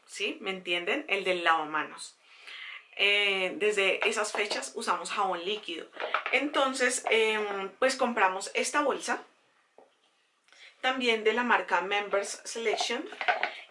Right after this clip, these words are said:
y, eh, tiene dos litros, es un jabón líquido para manos y cuerpo. Dice cuerpo, pero nosotros la verdad nunca lo hemos usado para eso. Solo lo usamos para las manos. Eh, es con fragancia manzana.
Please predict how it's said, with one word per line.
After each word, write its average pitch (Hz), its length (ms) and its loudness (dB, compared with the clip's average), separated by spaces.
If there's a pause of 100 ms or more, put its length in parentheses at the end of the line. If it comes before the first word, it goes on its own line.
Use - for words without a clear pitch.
y, 302 200 0 (220)
eh, 226 480 4
tiene 247 460 0
dos 262 260 2
litros, 269 460 -2
es 277 120 -2
un 214 140 -4
jabón 214 500 0
líquido 247 460 -4
para - 240 4
manos 170 340 2
y 214 60 -4
cuerpo. - 540 0 (340)
Dice 269 340 -2
cuerpo, 370 380 0
pero 370 160 0
nosotros 202 340 -2
la 190 140 4
verdad 208 340 0
nunca 196 300 -6
lo 180 100 0
hemos 175 240 -8
usado 175 320 -6
para 175 240 -2
eso. - 160 -10 (420)
Solo 208 220 -4
lo 220 140 2
usamos 220 340 -2
para 180 220 -2
las 202 180 -2
manos. 180 520 -6 (2250)
Eh, 208 580 2
es 214 180 2
con 214 300 0
fragancia 214 600 4
manzana. 220 600 2